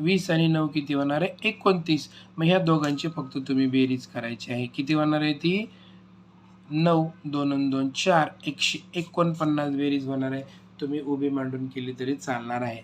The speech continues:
एकशे एकोणपन्नास कुठे आहे? ऑप्शन नंबर थ्री मध्ये आहे, म्हणून ते त्याचं झालं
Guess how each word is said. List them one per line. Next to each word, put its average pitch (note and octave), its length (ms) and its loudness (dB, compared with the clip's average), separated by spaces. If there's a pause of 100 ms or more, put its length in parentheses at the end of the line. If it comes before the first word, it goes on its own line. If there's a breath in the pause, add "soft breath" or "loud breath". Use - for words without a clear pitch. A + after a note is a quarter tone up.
एकशे C3 260 -6
एकोणपन्नास C3+ 580 -2
कुठे C3 240 -12
आहे? C3 100 -6
ऑप्शन A#2+ 260 -14
नंबर B2+ 280 -4 (380 loud breath)
थ्री F#3+ 160 2
मध्ये C3 320 0
आहे, B2+ 120 -2
म्हणून B2+ 240 -4
ते B2+ 320 -6
त्याचं A#2+ 240 -14
झालं B2 300 -2